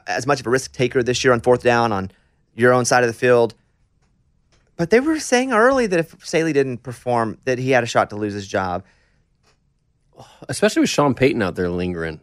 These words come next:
Speaker 1: I think, I don't think Sean Payton, I don't think the Chargers were gonna give up a f-, middle first
Speaker 2: First.
Speaker 1: round pick, period. So I don't think Payton was ever an option for the Chargers. But for Staley to say he never thought he was gonna be fired, do you believe him? Or is this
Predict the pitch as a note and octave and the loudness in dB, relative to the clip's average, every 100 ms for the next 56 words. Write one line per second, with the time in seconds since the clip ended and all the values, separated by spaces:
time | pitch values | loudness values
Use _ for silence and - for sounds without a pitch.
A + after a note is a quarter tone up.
0 | - C#3 C3 C3 A2+ A#2 G#2+ G2 F#2+ G2 | -2 0 0 0 0 0 0 -4 -4 -4
1 | F2 F#2 C#3+ F#3 F#3 - C3 - B2 A#2+ | -6 -2 0 0 -2 -4 -4 2 2 2
2 | A2 A2 G#2+ G#2+ G2+ G#2 G#2 F#2+ - _ | -4 -4 -6 -4 -2 0 2 0 -4 _
3 | _ _ - G#2+ _ _ - A#2+ A#2 A#2 | _ _ -8 -8 _ _ -8 -2 0 2
4 | A2 - G#2 G2+ G#2 G2+ G#2+ G2+ F#2 - | 0 0 0 2 0 -2 -2 -2 -2 -12
5 | _ _ _ _ _ _ _ - B2 A2+ | _ _ _ _ _ _ _ -2 4 4
6 | A#2 A#2 A#2 - _ _ _ - - A#2+ | 4 2 0 -12 _ _ _ -10 2 2
7 | B2+ C3+ G#2+ A#2+ G#2 A2 G2+ G2 F#2+ - | 2 -4 -2 -2 0 0 0 0 -2 -4
8 | G#2+ G2+ - A2+ A2+ A2+ A2 A2 - _ | -10 -8 0 2 2 0 -2 -4 -16 _
9 | _ _ _ _ _ _ - D#3+ E3 D#3 | _ _ _ _ _ _ 0 2 2 2
10 | E3+ E3+ D#3+ C3+ B2+ A#2+ A#2+ A#2+ A2+ G2+ | 2 2 2 2 2 2 2 2 0 -4
11 | - B2 A2 A2+ A2 A2 A#2+ C3+ C3 A#2 | 2 4 4 0 -2 0 0 0 -2 -4
12 | F#2 F2+ G#2 C3+ C3 B2+ B2 | -4 -6 -4 4 6 4 0